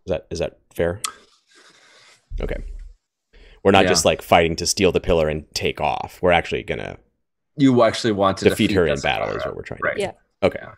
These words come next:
Speaker 1: Okay.
Speaker 2: If you just wanted to take the pillar, we probably wouldn't do it as a battle, honestly.
Speaker 1: Yeah,
Speaker 2: Uh,
Speaker 1: yeah. It
Speaker 2: we would handle it as maybe a contest or possibly two. I don't know,
Speaker 1: Of
Speaker 2: depending
Speaker 1: s-,
Speaker 2: on
Speaker 1: yeah.
Speaker 3: I,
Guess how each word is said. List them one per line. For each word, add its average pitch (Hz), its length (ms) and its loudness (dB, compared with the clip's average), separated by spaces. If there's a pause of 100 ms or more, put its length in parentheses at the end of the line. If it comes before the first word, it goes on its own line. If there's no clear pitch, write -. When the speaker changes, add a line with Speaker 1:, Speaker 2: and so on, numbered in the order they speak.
(120)
Speaker 1:
Okay. - 160 0
Speaker 2:
If 127 80 -4
you 165 80 2
just 139 280 -4
wanted 202 180 2
to 180 60 4
take 165 200 0
the 135 60 -6
pillar, 120 440 2
we 107 140 0
probably 107 640 0 (560)
wouldn't 104 380 0
do 139 160 0
it 156 80 -6
as 143 100 -6
a 143 40 -6
battle, 143 280 2
honestly. 156 500 0 (100)
Speaker 1:
Yeah, 85 240 6
Speaker 2:
Uh, - 40 0
Speaker 1:
yeah. 71 420 -4
It 90 160 -2
Speaker 2:
we 110 80 -2
would 95 160 -6 (160)
handle 101 160 0
it 98 60 0
as 92 180 -6
maybe 95 300 0
a 82 80 -2
contest 98 680 -2
or 78 200 -10
possibly 92 400 -2
two. 92 360 -4
I 85 60 -2
don't 85 80 -4
know, 90 180 -6 (200)
Speaker 1:
Of 85 80 -4
Speaker 2:
depending 95 260 -2
Speaker 1:
s-, - 160 -10
Speaker 2:
on - 260 -20
Speaker 1:
yeah. - 300 -2
Speaker 3:
I, - 60 -6